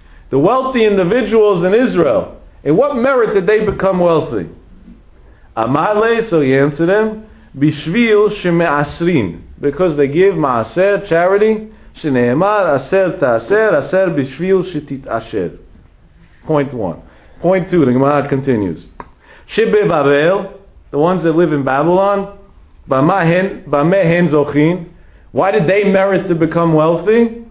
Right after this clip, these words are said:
The Gemara says, Amar le, he answered him, bishvil shemechadim et haTorah,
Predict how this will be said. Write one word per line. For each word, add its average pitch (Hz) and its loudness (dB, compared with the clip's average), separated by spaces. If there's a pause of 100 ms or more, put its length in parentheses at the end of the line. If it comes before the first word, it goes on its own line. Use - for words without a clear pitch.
(400)
The 139 -6
Gemara 143 0
says, 165 0
Amar 139 0
le, 202 2
he 147 2
answered 185 0
him, 214 -2 (340)
bishvil 220 2 (180)
shemechadim 170 2
et 180 -2
haTorah, 165 0